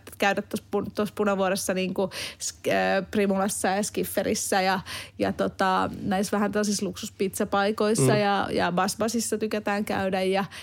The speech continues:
Speaker 1: ja tän tyyppisissä mestoissa. Et ne on niinku meidän sellaisia, sellaisia niinku ruokapaikkoja. Et sit vähemmän tulee käytyä ihan tavallaan tällaisissa palasi Savoi tyylisissä mestoissa.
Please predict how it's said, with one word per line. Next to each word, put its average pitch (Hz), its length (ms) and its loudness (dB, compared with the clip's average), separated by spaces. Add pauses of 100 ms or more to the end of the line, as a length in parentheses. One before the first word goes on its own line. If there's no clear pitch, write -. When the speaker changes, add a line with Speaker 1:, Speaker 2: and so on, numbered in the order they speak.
(160)
Speaker 1:
ja 214 60 -2
tän 190 240 2
tyyppisissä 196 500 -4
mestoissa. - 560 -2 (960)
Et 190 140 2
ne 202 100 4
on 202 100 2
niinku 185 200 0
meidän 180 320 2
sellaisia, - 440 0 (840)
sellaisia 196 260 0
niinku 202 200 0
ruokapaikkoja. 214 720 0 (640)
Et 214 100 4
sit 240 160 2
vähemmän 240 360 6
tulee 196 220 2
käytyä 190 360 2
ihan 190 260 2
tavallaan 185 360 2
tällaisissa 196 340 0
palasi 196 360 2
Savoi 180 440 0 (240)
tyylisissä 220 440 -2
mestoissa. 220 520 0